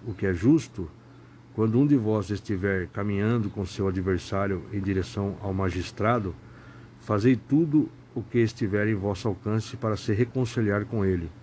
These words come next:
Isso para que ele não vos conduza ao juiz, e ao juiz vos entregue ao oficial de justiça, e o oficial de justiça vos jogue no cárcere.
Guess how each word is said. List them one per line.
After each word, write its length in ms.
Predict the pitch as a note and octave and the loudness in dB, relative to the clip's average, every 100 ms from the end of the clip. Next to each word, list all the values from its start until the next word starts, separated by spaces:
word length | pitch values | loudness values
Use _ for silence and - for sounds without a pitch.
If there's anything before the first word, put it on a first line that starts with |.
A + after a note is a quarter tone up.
| - - - - - | -20 -20 -20 -20 -6
Isso 260 | G#2+ G#2 A2+ | -6 -4 -4
para 280 | - A2+ G#2+ | 0 2 2
que 140 | - | 2
ele 220 | G#2+ A2+ | 2 4
não 260 | G#2+ A2 C3+ | 2 2 0
vos 240 | B2+ A#2+ | 0 -2
conduza 520 | - A#2+ F#2+ G#2+ G#2+ A#2+ | -2 -2 0 0 0 -2
ao 180 | A2 | -2
juiz, 480 | A2 A#2 G2+ G2 - - - - - - - - | 0 2 2 0 -8 -18 -20 -20 -20 -20 -20 -4
e 80 | G#2 | 0
ao 100 | A#2 | 4
juiz 320 | B2 B2 B2 | 4 4 4
vos 220 | A#2 A2 | 0 0
entregue 520 | A#2+ A2 A2 A#2 G#2+ - | 0 0 0 0 -2 -4
ao 180 | G#2 G#2 | -2 -4
oficial 460 | G2 - G#2 G2+ | -6 -4 -2 0
de 80 | G2+ | -2
justiça, 640 | G2+ A2+ - G#2+ G2+ G#2+ - - | -2 -4 0 0 0 -6 -10 -4
e 140 | G#2+ | 2
o 100 | G#2+ | 2
oficial 440 | G#2+ - A2 A2+ G#2+ | 2 -4 -6 -2 0
de 100 | A2 | 2
justiça 580 | A#2+ - - G#2 - | 0 -2 -4 -4 -4
vos 300 | G2+ A2+ G2 - | -2 -2 -2 -6
jogue 440 | F#2 G2+ G2 G2+ F2+ - - - - | -2 0 2 -2 -6 -14 -20 -10 -4
no 100 | A2+ | -4
cárcere. 720 | - A2 A2 F#2+ - E2+ | 0 2 2 0 -4 -4